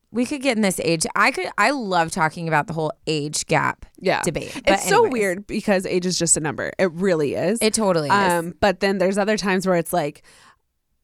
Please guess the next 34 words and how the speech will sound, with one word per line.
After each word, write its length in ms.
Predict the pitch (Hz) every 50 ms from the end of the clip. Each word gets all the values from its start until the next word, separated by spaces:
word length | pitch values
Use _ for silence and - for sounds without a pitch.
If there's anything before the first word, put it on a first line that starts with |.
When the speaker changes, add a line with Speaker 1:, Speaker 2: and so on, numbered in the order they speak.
| _ _ _ _
Speaker 2:
under 300 | - 156 151 151 151 160
twenty-one, 440 | 165 190 202 175 185 190 202 226 -
like, 160 | 349 247 214
that's 160 | - 196 190 165
like, 140 | 185 175
no, 580 | 175 170 190 196 202 175 175 - - - - 104
that's 240 | - 220 202 208 196
we-, 220 | 196 170 190 170 -
that's 160 | - 214 208
Speaker 1:
Well, 100 | 330 320
Speaker 2:
too 140 | 302 233 202
much. 240 | 170 165 208 240 -
Speaker 1:
and 220 | 277 285 302 294
it's 180 | 311 320 311 -
like, 300 | 294 277 262 240 - - - _
there's 300 | 214 226 226 220 220 -
times 340 | - 226 202 196 208 202 240
where, 120 | 240 233
like, 180 | 226 208 190 -
people's 400 | - 202 185 - 196 190 185 - - _
age 440 | 175 170 160 165 165 165 165 170 165 202 - _
shines 560 | - - - 202 165 151 147 151 151 - -
through, 320 | 156 123 113 - - - 185
where 200 | - 175 175 170
Speaker 2:
Yeah. 80 | 165
Speaker 1:
you're 80 | 170 170
like, 360 | 165 160 156 156 151 - - _ _ _ -
Speaker 2:
Mm-hmm. 300 | 214 208 214 214 202 202 202 _ _ -
Speaker 1:
they'll 200 | 190 202 196 196
do 300 | 170 - 202 175 170 180
something 560 | - 233 214 220 214 247 254 262 262 262 -
and 180 | - 196 190
you're 140 | 185 175 175
like, 340 | 175 170 151 156 160 - -